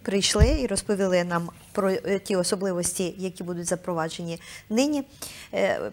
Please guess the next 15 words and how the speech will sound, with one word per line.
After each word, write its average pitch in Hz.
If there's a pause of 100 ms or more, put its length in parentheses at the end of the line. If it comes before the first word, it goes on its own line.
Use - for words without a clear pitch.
(120)
під 220
час 226 (200)
зовнішнього 214
незалежного 196
оцінювання. 185
Нашим, 208 (180)
е, 175 (1000)
учням 175 (160)
і 185
тим, 180
хто -
буде 180
проходити 180
тестування, 175
побажаємо 170